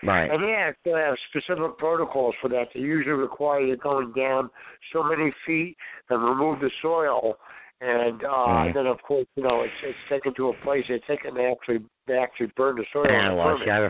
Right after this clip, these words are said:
Speaker 1: friend that actually does that. Yep, yep, yep.
Speaker 2: And, uh,
Speaker 1: Now,
Speaker 2: so that's
Speaker 1: to get back to
Speaker 2: the process.
Speaker 1: the other, uh, fact of, um, the historic buildings and the trees that were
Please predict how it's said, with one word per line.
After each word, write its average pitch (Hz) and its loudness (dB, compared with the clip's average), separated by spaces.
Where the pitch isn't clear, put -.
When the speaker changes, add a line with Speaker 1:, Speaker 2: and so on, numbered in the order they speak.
Speaker 1:
friend 104 2
that 92 2
actually - -2
does 90 -4
that. 80 -4
Yep, 85 -6
yep, 92 -4
yep. 95 -4
Speaker 2:
And, 117 -6
uh, 117 -2
Speaker 1:
Now, 151 4
Speaker 2:
so 135 -2
that's 160 0
Speaker 1:
to 165 0
get 190 -2
back 156 2
to 180 0
Speaker 2:
the 143 0
process. 143 0
Speaker 1:
the - 2
other, 147 0
uh, 123 2
fact 139 0
of, 120 0
um, 107 0
the 127 0
historic 156 -2
buildings 120 2
and 107 2
the 98 -2
trees 135 0
that 73 0
were 107 0